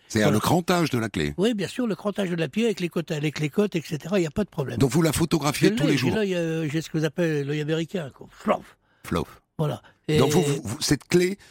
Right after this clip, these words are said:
Speaker 1: vous la prenez par
Speaker 2: dix
Speaker 1: cœur, quoi.
Speaker 2: fois, cinquante fois, cent fois, je la regarde. Je la
Speaker 1: Hmm.
Speaker 2: photographie, je la photographie. Gilles fait pareil.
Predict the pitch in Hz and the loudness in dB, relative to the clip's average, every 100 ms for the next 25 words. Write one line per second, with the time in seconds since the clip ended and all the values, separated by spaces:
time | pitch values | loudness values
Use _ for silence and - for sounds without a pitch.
0 | _ 123 147 151 143 127 - - 170 247 | _ 0 0 2 -2 0 0 0 2 2
1 | - 180 131 117 _ _ _ _ _ - | 0 -6 -6 -10 _ _ _ _ _ -10
2 | 214 - 214 - - 170 135 - 220 208 | -10 -6 -6 -6 -6 -6 -6 -2 -2 -2
3 | - 233 254 165 147 131 170 147 123 123 | -2 -2 -2 -2 -4 -2 -4 -2 -6 -10
4 | 120 _ _ 147 156 131 175 180 147 156 | -14 _ _ -2 0 0 -2 -2 -2 -6
5 | 131 120 156 139 180 185 165 156 139 _ | -6 -6 -6 -4 -4 -4 -6 -8 -10 _
6 | _ _ _ _ _ _ _ _ - 147 | _ _ _ _ _ _ _ _ -6 0
7 | 196 254 - 196 202 170 120 117 | 2 2 0 -4 0 -2 -2 -8